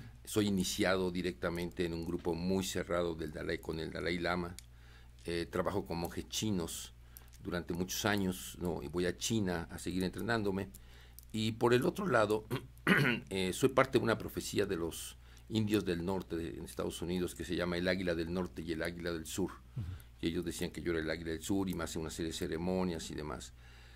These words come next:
Speaker 1: Con ellos conozco al hombre santo de los maoris, al Tohunga, y le regalo una, una, una,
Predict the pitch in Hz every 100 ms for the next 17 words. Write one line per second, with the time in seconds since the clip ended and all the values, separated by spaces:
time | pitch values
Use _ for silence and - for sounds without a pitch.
0 | - - - - - 110 110 123 120 -
1 | 107 120 120 - 101 104 95 - 104 98
2 | 92 90 87 87 90 90 117 113 95 -
3 | 78 - - - 131 120 90 80 - -
4 | - - - - - 87 90 87 85 85
5 | 80 78 101 90 92 101 101 95 - 101
6 | 95 90 98 101 95 90 85 82 76